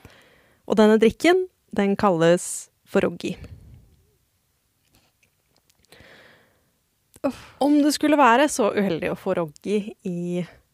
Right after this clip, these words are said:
Speaker 1: drikken din, så vil sjelen din bli offret til djevelen som betaling for den pakten
Speaker 2: Bare sånn?
Speaker 1: vedkommende. Ja, eh, og det som skjer da, det er da at du,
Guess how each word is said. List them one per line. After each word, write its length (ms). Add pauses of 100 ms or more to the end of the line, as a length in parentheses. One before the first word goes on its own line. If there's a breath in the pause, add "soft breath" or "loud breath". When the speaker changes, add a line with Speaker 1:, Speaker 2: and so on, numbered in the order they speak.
(240)
Speaker 1:
drikken 320
din, 140 (840)
så 240
vil 440
sjelen 380
din 140
bli 120
offret 540
til 200
djevelen 500
som 220
betaling 540 (320)
for 180
den 260 (120)
pakten 500 (360)
Speaker 2:
Bare 360
sånn? 240
Speaker 1:
vedkommende. 540 (800 loud breath)
Ja, 260 (380 loud breath)
eh, 920
og 160
det 140
som 120
skjer 320
da, 160
det 160
er 140
da 100
at 100
du, 120